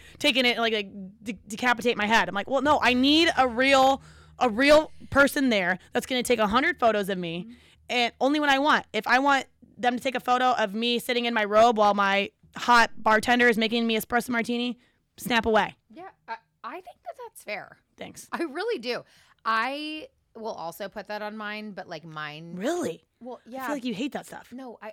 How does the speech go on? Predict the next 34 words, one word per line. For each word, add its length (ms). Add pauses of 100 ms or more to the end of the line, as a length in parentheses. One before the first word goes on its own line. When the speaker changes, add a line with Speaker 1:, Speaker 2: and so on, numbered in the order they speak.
Speaker 2:
I 80
like 340
it 160
when 180
I'm 100
not, 220
like, 180
talking 440
about 200
it. 100
Like, 160
if 60
somebody 260
wants 160
to 80
take 100
photos 300
of 80
me, 100
like, 140
from 160
over 180
here, 460 (160)
Speaker 1:
Oh, 200
Speaker 2:
but 80
Speaker 1:
yeah. 160
Speaker 2:
I 80
have 180
to 80
review 320
them, 280
obviously. 540
Speaker 1:
Well, 100 (300)
duh. 180